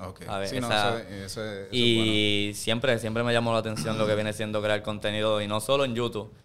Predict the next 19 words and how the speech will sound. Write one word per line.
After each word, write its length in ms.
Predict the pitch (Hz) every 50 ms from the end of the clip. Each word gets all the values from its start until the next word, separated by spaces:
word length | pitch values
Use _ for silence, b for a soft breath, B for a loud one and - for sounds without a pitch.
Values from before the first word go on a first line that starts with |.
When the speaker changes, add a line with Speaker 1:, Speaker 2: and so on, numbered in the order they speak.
| B B B _
Speaker 2:
pues 180 | _ 110 113 104
tengo, 280 | 110 110 113 117 120 113
yo 180 | 107 113 113
tengo 160 | 113 120 120 117
un 140 | 117 113
pensar, 560 | 117 117 113 110 - - 113 110 113 104 - - - - - _
si 160 | _ - - 104
tú 100 | 110 107
quieres 220 | 113 117 120 117
crecer 220 | 117 113 117 120
en 100 | 117 113
las 160 | 113 107 110 110
redes, 340 | 113 113 113 110 110 113 - - - - _ _ _
no 280 | - 101 107 110 110 98
puedes 260 | 107 107 110 107 98
atacar 320 | 107 104 107 101 101 101
solo 200 | 101 - 110 104
una 100 | 101 101
plataforma. 580 | 98 104 98 98 101 - - - 92 92 -